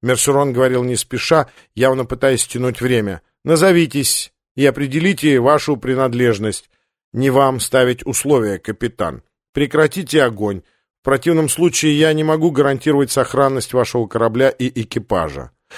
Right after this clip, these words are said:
Наши орудия работали на половинной мощности. Даю вам три минуты". Мерсерон стукнул кулаком по подлокотнику. На щеках заиграли желваки. Слышно было, как он скрипнул зубами.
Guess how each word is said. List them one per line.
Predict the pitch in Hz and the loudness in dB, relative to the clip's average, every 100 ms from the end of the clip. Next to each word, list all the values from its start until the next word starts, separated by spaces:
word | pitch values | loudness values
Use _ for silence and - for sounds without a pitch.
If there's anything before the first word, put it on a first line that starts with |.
| - | -8
Наши | 123 139 - 143 | 0 0 2 4
орудия | 139 165 131 123 | 4 4 4 4
работали | 123 123 127 131 127 127 | 2 0 -2 0 -2 0
на | 127 | -2
половинной | 117 131 127 120 104 101 | 0 2 2 0 -2 -2
мощности. | 107 98 87 85 - 80 - - - | -4 -6 -8 -10 -10 -14 -14 -20 0
Даю | 123 147 165 | 2 4 4
вам | 143 123 | 2 0
три | - 131 | -4 -2
минуты". | 127 117 104 82 - 69 _ _ _ _ - | 0 0 -2 -6 -10 -14 _ _ _ _ 0
Мерсерон | 139 135 170 180 185 | 2 4 4 4 4
стукнул | 123 - 180 156 160 | 2 -2 -4 0 0
кулаком | - 147 143 - 165 139 | 2 2 2 2 0 2
по | 147 | -2
подлокотнику. | 139 135 135 143 - 117 - 82 - - - _ _ | 0 0 2 2 2 0 -2 -14 -14 -18 -20 _ _
На | 101 131 | -2 0
щеках | - 151 170 160 101 | 0 0 0 0 0
заиграли | 147 135 143 151 143 | 0 2 2 4 2
желваки. | 110 147 143 151 - 101 - _ _ | 2 2 4 2 -2 -14 -16 _ _
Слышно | - 160 - 151 | 0 0 2 0
было, | 139 156 147 | 2 4 4
как | 147 - | 0 0
он | 147 | -2
скрипнул | - - 160 156 151 143 | -2 -2 -2 0 0 0
зубами. | 110 151 131 107 82 | 2 2 2 0 -4